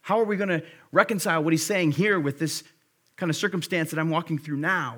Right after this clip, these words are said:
Or, or what am I gonna do with, with this in, in light of what Jesus said here?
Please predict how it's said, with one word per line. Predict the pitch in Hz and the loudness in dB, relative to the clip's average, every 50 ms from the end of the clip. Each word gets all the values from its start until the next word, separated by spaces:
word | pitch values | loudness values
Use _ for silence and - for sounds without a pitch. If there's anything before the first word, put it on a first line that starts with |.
| 113 - | -12 -10
Or, | 120 147 143 135 | -6 -6 -4 -6
or | 123 - 139 139 139 | -6 -6 -6 -6 -4
what | 143 175 202 | -4 -2 0
am | 202 | 0
I | 190 | 0
gonna | 180 185 170 151 | 0 0 0 -2
do | 131 170 190 175 | -2 -2 -2 0
with, | 165 156 160 - - - - _ | 0 -2 -2 -6 -18 -20 -12 _
with | - 156 151 - | -6 -6 -4 0
this | 147 202 196 175 - - - | 2 2 2 2 0 -2 -4
in, | 151 139 139 | -4 -4 -2
in | 117 151 143 | -2 0 2
light | 147 160 185 175 | 2 2 2 2
of | 156 | 0
what | 156 143 | -2 -2
Jesus | 135 127 165 180 170 156 156 - | -2 0 0 0 0 0 -2 -4
said | - - 185 160 143 | -2 -2 -2 -2 -2
here? | 139 127 - - - 233 208 165 120 - - 143 | -4 -8 -12 -10 -6 -4 -4 -4 -4 -6 -10 -14